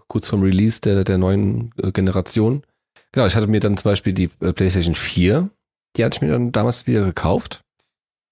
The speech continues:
und, äh, hab auch sehr viel, äh, Zeit an der gezockt und hatte da auch Spaß. Dann wurde sie irgendwann, äh, nur noch als, äh, Netflix- und, äh, YouTube-Sklave benutzt <laughs>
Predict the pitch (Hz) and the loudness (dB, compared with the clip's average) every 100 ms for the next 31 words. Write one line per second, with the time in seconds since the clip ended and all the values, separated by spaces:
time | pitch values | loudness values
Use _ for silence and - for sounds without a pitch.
0 | _ _ _ _ _ 120 117 120 123 104 | _ _ _ _ _ 0 2 2 0 0
1 | 110 107 107 101 127 131 - _ 104 107 | 0 0 0 0 -2 -2 -12 _ -2 0
2 | - 101 101 107 85 78 76 - - - | 2 0 0 0 2 2 0 -2 -8 -6
3 | - - - _ _ 85 90 101 98 104 | -4 -6 -14 _ _ -2 0 2 0 0
4 | 69 - - 71 - 92 95 98 95 95 | -2 -4 -4 -6 -2 0 2 0 0 0
5 | 95 98 98 92 92 98 90 87 92 92 | 2 2 0 0 -2 0 0 2 0 0
6 | 76 87 - - 95 92 104 - 113 - | -2 -2 -4 -4 0 0 -2 -2 -4 -2
7 | - - 98 95 92 92 - 92 98 110 | -6 -4 -2 0 0 -2 -2 0 0 0
8 | 101 120 - 143 - 135 135 135 139 143 | 0 0 0 -4 0 0 2 0 0 -4
9 | - _ _ _ _ 127 151 - - - | -14 _ _ _ _ 0 0 -2 -8 -14
10 | _ _ _ _ _ _ _ | _ _ _ _ _ _ _